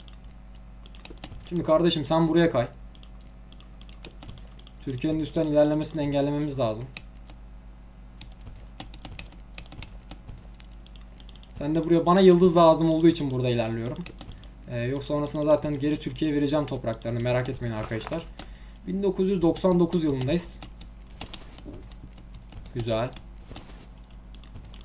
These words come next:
Ankara'yı yeniden aldı, gördünüz mü Türkiye? Şimdi barış müzakereleri yapıyorum. Kırk yedi yıldızımız var. Harika.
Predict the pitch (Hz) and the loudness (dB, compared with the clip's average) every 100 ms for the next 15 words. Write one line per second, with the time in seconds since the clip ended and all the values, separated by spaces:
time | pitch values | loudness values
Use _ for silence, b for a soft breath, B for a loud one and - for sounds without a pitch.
0 | - 120 143 170 180 170 165 170 165 160 | -14 -8 -2 6 8 8 8 6 6 4
1 | 135 127 127 160 143 - 107 - 101 - | 2 0 0 -2 -4 -8 -10 -10 -12 -14
2 | - - - - - - - - - - | -18 -16 -16 -16 -16 -18 -20 -18 -18 -20
3 | - - - - - - - - - 190 | -20 -20 -18 -18 -18 -20 -20 -10 0 4
4 | 175 127 156 185 190 196 190 190 185 196 | 4 4 4 6 6 8 8 8 6 8
5 | 190 180 127 123 - - 180 180 175 160 | 6 6 -2 0 -4 2 4 8 8 6
6 | 156 160 127 110 - - - - - - | 0 0 -2 -6 -10 -20 -20 -20 -20 -20
7 | - - - - - - - - - - | -20 -18 -20 -20 -20 -20 -20 -20 -18 -20
8 | - - - - - - - - - - | -20 -20 -20 -20 -20 -20 -20 -20 -18 -18
9 | - - - - - - - - - - | -18 -20 -20 -20 -20 -20 -20 -20 -18 -18
10 | - - - - - - 120 139 - - | -18 -20 -20 -18 -14 -2 0 0 0 -2